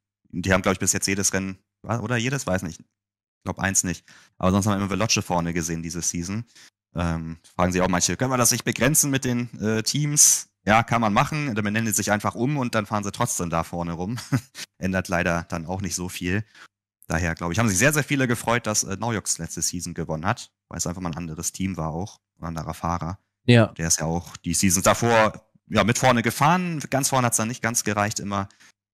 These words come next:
Speaker 1: Ähm, von daher, ja, gebe ich dir absolut recht. Bisschen Mischmasch ist immer sehr gut.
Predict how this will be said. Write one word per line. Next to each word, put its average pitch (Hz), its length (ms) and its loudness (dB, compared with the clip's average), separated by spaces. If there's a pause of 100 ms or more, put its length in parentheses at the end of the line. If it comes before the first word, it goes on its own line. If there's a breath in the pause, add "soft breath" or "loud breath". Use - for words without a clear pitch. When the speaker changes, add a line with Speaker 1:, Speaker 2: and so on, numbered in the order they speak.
(120)
Speaker 1:
Ähm, 87 380 -4
von 85 160 -8
daher, 85 400 -4
ja, 92 140 6
gebe 156 200 4
ich 185 60 2
dir 160 140 4
absolut 139 380 0
recht. - 400 2 (180)
Bisschen 107 560 -4 (100)
Mischmasch 113 480 -2
ist - 160 -10
immer 85 360 -4 (340)
sehr 82 140 0
gut. 85 280 -10